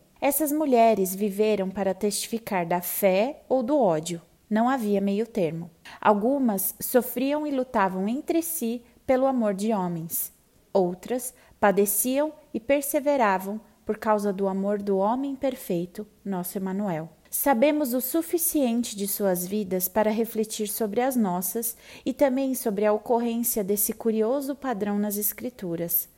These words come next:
porém não absoluto. Na pequenina e desafiadora carta de Paulo para Tito,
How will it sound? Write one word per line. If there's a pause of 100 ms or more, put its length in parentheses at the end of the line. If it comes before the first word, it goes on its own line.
porém
não
absoluto. (560)
Na
pequenina
e
desafiadora
carta
de
Paulo
para
Tito,